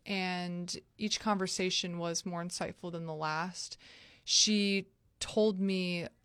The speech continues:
lots about her childhood, about what it was like to grow up in Fort Myers.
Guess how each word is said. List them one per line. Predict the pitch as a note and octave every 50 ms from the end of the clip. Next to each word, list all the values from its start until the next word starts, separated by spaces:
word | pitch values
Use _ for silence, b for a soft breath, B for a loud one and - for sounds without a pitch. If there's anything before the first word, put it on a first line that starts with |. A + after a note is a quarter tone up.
| _ -
lots | G3+ G3 G3+ G#3 A3+ A3+ A3+ -
about | G#3 F#3 F#3 F3+
her | - -
childhood, | F3 - - - - F#3 F#3 F#3 G3 G3+ A3 - - A#3 A3+ A3+ A#3 A#3 A3+ G#3+
about | - G3 F3 F3+ F3 E3+ -
what | F3+ F#3+ F#3
it | -
was | - G3 -
like | - F3 E3+ -
to | - - G#3
grow | F3+ - - F3 E3 D#3+
up | D#3+ E3 F3 F3 - - -
in | - G3 F#3+
Fort | F#3 - - F3+ -
Myers. | - E3+ D#3+ D#3 D#3+ E3+ F3 F#3+ G3+ G#3 G#3 - - -